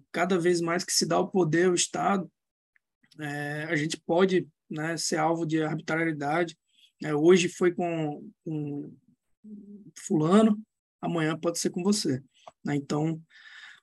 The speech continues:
o grande irmão tá de olho, né? E a gente tem que olhar mais ainda pra ele. Pessoal, dando aqui sequência, eu queria perguntar pra vocês qual foi a principal dificuldade que vocês tiveram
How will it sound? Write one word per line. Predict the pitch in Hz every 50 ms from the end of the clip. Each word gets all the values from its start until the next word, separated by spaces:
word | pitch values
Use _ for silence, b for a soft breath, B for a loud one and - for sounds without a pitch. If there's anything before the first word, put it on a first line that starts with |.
| _ _ _
o | - 165 165 170 165
grande | 151 165 175 196 190 202
irmão | 185 131 143 156 165 190 190 190
tá | 196 190
de | 165 175 196
olho, | 196 165 156 151 143 139 135
né? | 135 - - _ _ _ _ _ _ _
E | - 156
a | 147 139
gente | 147 156 151
tem | - 160
que | 156 180
olhar | 170 160 156 156
mais | 156 151 160 175 170
ainda | 185 170 170 165 165
pra | 165 - 190 175
ele. | 151 135 131 135 135 - _ _ _ _ _ _ _ _ _ b b b b b b b b b b b b _ _ _ _ _ _ _ _ _ _ _ _ _ _ _ _ _ _ _ _ _ _ _ _
Pessoal, | - 190 - - - 254 233 185 147 - B B B B B B B _ _ _ _ _ _ _ _ _ _ -
dando | 170 156 160 180 208 226 226 208
aqui | 208 - 208
sequência, | 208 - 185 - - 196 208 233 220 214 - - 143
eu | 131
queria | 131 - 196 196 214 226 233 226 202 - -
perguntar | - 208 214 220 208 214 208
pra | 208 208 196
vocês | 185 190 185 - - 196 214 220 202 160 - - - - - _ _ _ _ _ _ _ _ _ _ _ _ _ _ _ _ _ B B B B B B B B B B B B _ _ _
qual | - 311 294
foi | - - 277
a | 269
principal | - 269 262 254 - - 233 226 233
dificuldade | 208 - - - - 233 185 170 165 170 - -
que | - 196
vocês | 170 - - 185 -
tiveram | - 180 151 139 139 147 175 202 214 208 -